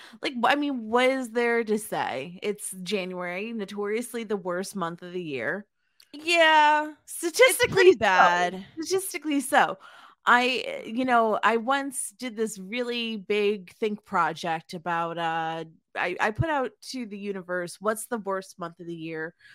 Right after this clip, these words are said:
Speaker 1: a poll in the Lady Gang, uh, Facebook group. This was
Speaker 2: Yeah.
Speaker 1: years ago. And January was voted the worst month of
Speaker 2: I
Speaker 1: the
Speaker 2: could
Speaker 1: year.
Speaker 2: see why if, if you live in the Northeast, I c-,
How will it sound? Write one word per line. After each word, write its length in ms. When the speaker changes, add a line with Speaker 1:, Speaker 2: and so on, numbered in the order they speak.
Speaker 1:
a 60
poll 540
in 240
the 260
Lady 460
Gang, 720
uh, 460
Facebook 560
group. 240
This 200
was 120
Speaker 2:
Yeah. 440
Speaker 1:
years 160
ago. 280
And 480
January 600
was 500
voted 520
the 120
worst 640
month 300
of 40
Speaker 2:
I 80
Speaker 1:
the 60
Speaker 2:
could 140
Speaker 1:
year. 80
Speaker 2:
see 240
why 380
if, 320
if 220
you 180
live 220
in 180
the 100
Northeast, 1200
I 120
c-, 60